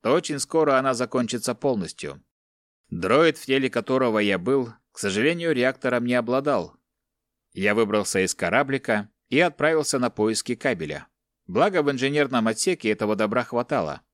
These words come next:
Интересно, сколько лет этот корабль проболтался здесь? Далеко же скаканули эти космические цивилизации, раз их продукция так хорошо сохраняется долгое время.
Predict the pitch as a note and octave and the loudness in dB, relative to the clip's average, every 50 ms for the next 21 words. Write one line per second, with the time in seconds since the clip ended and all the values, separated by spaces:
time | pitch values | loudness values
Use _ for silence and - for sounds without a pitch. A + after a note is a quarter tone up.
0 | _ _ _ _ _ _ _ _ _ _ _ _ _ _ _ _ _ _ - E2+ | _ _ _ _ _ _ _ _ _ _ _ _ _ _ _ _ _ _ -8 -6
1 | F2 F2+ E2 - A#2 A#2+ A#2+ B2+ A#2+ F#2+ - - E2+ D#2+ D#2 - - - C#3+ D#3+ | -6 -6 -4 -2 -2 0 2 2 0 0 -2 -6 -8 -8 -8 -6 -2 -2 -2 -2
2 | D#3 - C3+ A#2 A2+ C3+ D3+ D3 - B2+ A2+ A2+ - - - - F2 F2+ A#2+ D#3+ | -2 -2 -2 0 2 2 0 0 -2 -4 -4 -6 -6 -6 -4 -4 -2 0 0 0
3 | D3+ C3+ G2+ F#2 - - G2 F2+ F#2+ G2 G2+ - - C#3 C#3 C3+ - - C#3+ D3 | 0 -2 -4 -4 -4 -4 -4 -2 -2 -2 -2 0 -2 -2 -2 -2 -2 -2 -2 -2
4 | C#3+ D3 C#3+ G#2 D#2 - - - - _ _ _ _ _ _ _ _ _ _ _ | -2 -2 -4 -4 -4 -4 -8 -14 -18 _ _ _ _ _ _ _ _ _ _ _
5 | _ _ - F2 F#2 F#2 F#2 F2 - - G2+ B2+ D3 F#3 F#3 - F3+ E3 - D#3 | _ _ -8 -4 -2 -2 -2 -2 -2 0 0 0 2 0 0 0 -2 0 0 -2
6 | D3 D3+ C#3+ C3 A#2+ A2+ - A#2 G2+ A#2 A#2 - - B2 - A2 G2 - - G2+ | 0 0 2 2 2 2 0 -2 -4 -4 -4 -4 -6 -6 -4 -4 -4 -2 -2 -4
7 | F2+ - - G#2 G#2 A2 B2 B2 A#2 C3+ B2 G2+ - - F#2+ F2+ F2+ F#2+ - - | -2 -2 -2 -2 0 0 0 0 0 0 0 0 -2 -2 -2 0 0 0 -2 -2
8 | G2 - - G2 F#2 E2 D#2 G#2+ C3 - - - A#2 F#2+ - G2+ F#2 - - G2 | -4 -4 -4 -4 -4 -2 -4 -4 -6 -4 -4 -4 -2 -2 -2 -4 -4 -2 -2 -2
9 | F#2+ F2+ - - C3 B2+ - B2+ - G2+ G2 F#2 F#2+ F#2+ F#2 F2+ - - G#2+ F#2 | -2 -2 -2 -4 -4 -2 -4 -4 -4 -4 -2 -2 0 -2 -2 -2 -4 -4 -4 -2
10 | G#2 G2+ G2 F#2+ A2 A#2 A#2+ C#3+ D3 B2+ F2 D2 C#2+ - | -2 -2 -2 -2 -2 -2 -2 -2 -2 -2 -4 -6 -10 -14